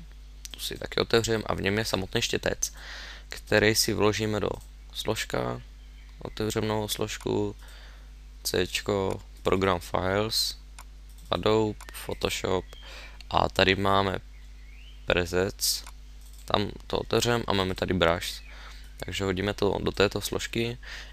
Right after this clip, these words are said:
já už to tam mám, klidně to přepíšu, je to jedno. Když si to tam hodíte, vy ho tam asi mít nebudete, kdo nepoužívá nějak Photoshop a tady tyhle štětce. Tak, eh,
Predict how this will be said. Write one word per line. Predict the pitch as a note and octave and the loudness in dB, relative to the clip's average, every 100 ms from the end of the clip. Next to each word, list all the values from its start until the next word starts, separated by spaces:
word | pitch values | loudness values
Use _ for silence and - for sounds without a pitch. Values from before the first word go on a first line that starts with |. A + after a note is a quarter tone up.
| - | -2
já | |
už | - | -2
to | - | -2
tam | - | 2
mám, | - G#2+ A2 | 8 10 8
klidně | A2 G2 F#2+ | 4 2 2
to | - | -2
přepíšu, | - - G#2+ - G#2 | -6 -4 -2 -2 -2
je | F#2 | -2
to | - | 0
jedno. | - A2 A#2+ C#3 - - - - - - - - | 2 2 2 -2 -14 -16 -16 -16 -16 -16 -14 -10
Když | - - | 0 0
si | - | 0
to | - | -2
tam | E2+ | 0
hodíte, | F#2+ G2 G2+ G#2 | 2 0 4 2
vy | G2 | 2
ho | |
tam | F#2 F#2+ | 6 6
asi | - - | 6 2
mít | G2 - | 2 2
nebudete, | - G2 G#2 - G#2 | 2 4 4 4 6
kdo | G2 G2 | 6 6
nepoužívá | F#2+ - G#2 G2 G2 | 4 2 0 4 4
nějak | F#2+ F#2 | 4 0
Photoshop | - - - G2 - - | -4 -6 -2 0 0 0
a | - - | -2 -2
tady | - F2+ | 0 0
tyhle | F2+ G2 G2 | 2 0 0
štětce. | - - - G2 G2+ - - - - - - - - - - - - - - - - | -2 -4 -4 -6 -8 -16 -18 -18 -16 -16 -16 -18 -18 -18 -18 -18 -18 -16 -16 -16 -4
Tak, | G1+ - - - | -4 -4 -12 -6
eh, | - | 0